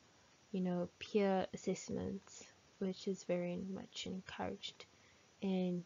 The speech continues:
doing the activities together. Let's say, for an example, if you guys are practicing greeting, one would say, "Hi, my name is," the other one, "Oh, basic,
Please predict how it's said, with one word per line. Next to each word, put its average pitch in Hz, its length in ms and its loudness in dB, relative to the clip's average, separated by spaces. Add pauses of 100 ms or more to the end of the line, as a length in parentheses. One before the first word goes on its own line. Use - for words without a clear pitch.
(120)
doing 190 200 6
the 180 100 4
activities 190 580 -2
together. 185 440 0
Let's 196 240 0
say, 196 180 2
for 196 120 -6
an 190 120 0
example, 190 680 -2 (680)
if 196 280 2
you 202 60 4
guys 185 320 4
are 185 60 2
practicing 196 1040 0
greeting, 214 720 6 (540)
one 196 400 6
would 185 200 2
say, 185 540 6 (140)
"Hi, 220 400 4
my 175 260 2
name 175 380 2
is," 202 500 4 (340)
the 185 80 -2
other 190 320 0
one, 180 340 0 (280)
"Oh, 214 220 2 (540)
basic, 208 580 6